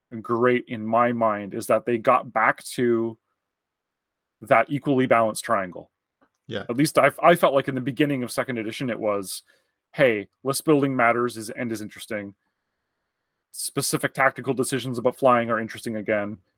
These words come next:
Speaker 1: 'cause all the broken card combos have kind of been evened out."
Speaker 2: Mm-hmm.
Speaker 1: There's not quite so much action stacking it generally costs when it exists. Um, so that was a really nice breath of fresh air.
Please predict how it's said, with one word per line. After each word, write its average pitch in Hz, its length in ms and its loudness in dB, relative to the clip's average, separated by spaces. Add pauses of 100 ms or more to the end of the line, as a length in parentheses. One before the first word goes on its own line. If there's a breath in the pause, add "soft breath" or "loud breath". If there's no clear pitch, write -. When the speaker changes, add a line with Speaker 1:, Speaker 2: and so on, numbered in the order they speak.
(100)
Speaker 1:
'cause 123 160 -4
all 113 200 6
the 120 80 2
broken 120 400 0
card 113 320 4
combos 107 440 -2
have 113 160 -6
kind 120 180 -2
of 110 80 0
been 104 120 -6
evened 107 300 -4
out." 87 200 0 (480)
Speaker 2:
Mm-hmm. 131 180 -10 (260)
Speaker 1:
There's 110 140 -4
not 127 220 4
quite 135 320 6
so 147 100 4
much 123 180 -2
action 113 340 -2
stacking 101 600 -4 (320)
it 120 200 -4
generally 113 380 0
costs - 480 -2
when 98 140 -8
it 90 100 -8
exists. - 580 -14 (720)
Um, 95 420 -4 (120)
so 123 140 -8
that 147 140 8
was 165 100 4
a 151 60 4
really 139 240 2
nice 113 280 0
breath - 260 -4
of 110 100 -6
fresh 92 220 -8
air. 92 220 -8